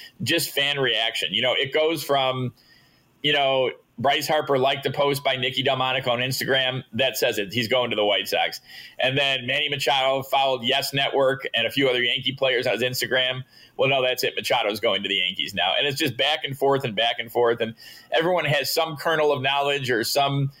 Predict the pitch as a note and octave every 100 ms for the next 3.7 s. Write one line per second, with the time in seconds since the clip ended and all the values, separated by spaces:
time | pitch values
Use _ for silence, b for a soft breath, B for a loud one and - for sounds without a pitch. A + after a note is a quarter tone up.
0 | B B - C#3+ C3+ D3+ C3+ B2 B2+ A#2+
1 | F#3 F#3 G3 G3 - G#3+ F#3 G3+ F#3+ D#3
2 | D3 C#3+ G#2 - - b b - B2 D#3+
3 | D#3+ E3 E3 D#3+ D#3 D3 C#3